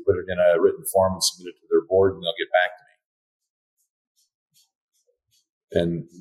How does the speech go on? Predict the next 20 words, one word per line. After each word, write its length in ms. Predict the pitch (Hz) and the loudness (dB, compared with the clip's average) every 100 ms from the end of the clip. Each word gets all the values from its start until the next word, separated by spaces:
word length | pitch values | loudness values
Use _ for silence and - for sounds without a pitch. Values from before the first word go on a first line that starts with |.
| - | -4
there's 180 | 85 95 | -2 4
nothing 280 | 104 101 90 | 4 4 -6
going 200 | 90 90 | -6 0
on. 200 | 92 82 | 0 0
I, 260 | 90 73 | -2 -4
I 20 | |
mean, 120 | 85 85 | 0 2
I've 120 | 87 | 2
approached 300 | 82 92 - | 2 2 2
their 80 | 82 | 2
ombudsman, 640 | 78 78 98 95 98 95 | 2 4 2 2 -4 -2
I've 180 | 85 85 | 0 -2
approached 360 | 80 87 82 - | -2 0 0 2
their 120 | 78 | 0
executive 460 | 78 87 - 80 80 | 2 0 0 -2 2
offices. 880 | 87 - 87 92 90 85 85 - - _ _ _ 87 | 2 2 -4 -4 -4 -4 -6 -6 -8 _ _ _ 2
Um, 500 | 82 80 78 78 76 | 2 2 -2 -8 -10
you 80 | 85 | -2
know, 140 | 82 78 | 2 4
I, 200 | 87 | 4